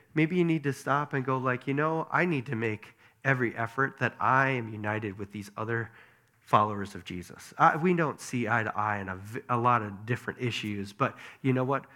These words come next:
We need to be united because we all have the same spirit breathing life into us. And I really, really want to be bound together with them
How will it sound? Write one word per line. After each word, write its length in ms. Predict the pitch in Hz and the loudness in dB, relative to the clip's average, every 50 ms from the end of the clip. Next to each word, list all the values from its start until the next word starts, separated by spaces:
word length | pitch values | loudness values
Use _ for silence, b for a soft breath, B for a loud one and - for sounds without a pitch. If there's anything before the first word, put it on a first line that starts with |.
| B B | B B
We 160 | 135 139 147 | 0 2 2
need 200 | 143 135 131 113 | 2 0 -2 -4
to 60 | 123 | -6
be 280 | 110 117 110 107 104 B B B _ | -6 -4 -6 -6 -8 B B B _
united 400 | 120 117 110 107 107 107 101 92 | -4 -2 0 0 0 -2 -2 -6
because 260 | 104 - - 120 - | -8 -8 -8 -8 -4
we 100 | - 120 | -2 -2
all 120 | 107 110 104 | -2 -2 -2
have 180 | - 117 104 | -4 -6 -6
the 80 | 92 87 | -8 -10
same 380 | - - - 113 110 107 104 | -12 -10 -8 -6 -6 -6 -8
spirit 500 | 98 - - - - 110 104 92 87 78 - - _ _ | -10 -14 -16 -12 -6 -4 -2 -2 -2 -4 -6 -14 _ _
breathing 460 | - 101 107 110 104 107 98 101 92 | -8 -6 -6 -4 -4 -6 -8 -8 -6
life 440 | 92 95 98 101 98 - - - _ _ - | -6 -6 -6 -8 -12 -16 -20 -20 _ _ -16
into 380 | - 110 98 98 - - - - | -14 -14 -14 -14 -16 -16 -14 -14
us. 400 | - - - - - - - - b b b b b b b b b b b b b b b _ _ - | -14 -14 -16 -18 -20 -20 -20 -20 b b b b b b b b b b b b b b b _ _ 2
And 100 | 123 123 | 4 6
I 60 | 139 | 6
really, 640 | 135 123 113 113 120 123 127 117 113 110 98 90 90 - b b b b b _ | 4 2 0 -2 0 0 0 0 -2 -4 -6 -8 -12 -16 b b b b b _
really 260 | 127 131 123 117 113 | 2 2 2 2 0
want 260 | 104 107 104 104 101 | -2 -2 -4 -4 -4
to 20 | 98 | -6
be 320 | 101 101 98 95 87 - - b b b b b b _ _ _ | -6 -6 -6 -6 -8 -12 -16 b b b b b b _ _ _
bound 280 | 110 107 110 117 110 | 4 4 4 4 0
together 360 | 104 98 - 101 98 95 90 | -4 -4 -4 -4 -4 -4 -6
with 200 | 87 90 87 - - | -8 -8 -12 -10 -10
them 300 | 87 85 82 69 82 | -10 -10 -10 -12 -16